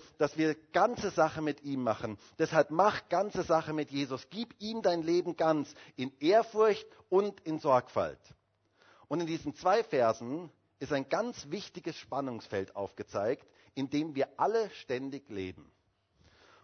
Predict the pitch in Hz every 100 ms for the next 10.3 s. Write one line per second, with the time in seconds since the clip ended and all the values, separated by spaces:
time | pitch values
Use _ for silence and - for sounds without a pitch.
0 | - 147 180 180 180 - 240 - 165 147
1 | - - 226 208 147 - 123 185 190 -
2 | 139 143 139 - 139 175 240 - 143 123
3 | - 139 - 143 147 - 151 - 160 127
4 | 113 110 92 82 62 _ - _ _ _
5 | _ - - - _ 139 151 - 202 -
6 | 175 180 180 190 170 - - 262 269 -
7 | 135 120 120 113 151 185 196 - _ 180
8 | 180 202 202 226 233 - 143 104 - 82
9 | 65 _ _ _ _ _ _ - - 196
10 | 190 202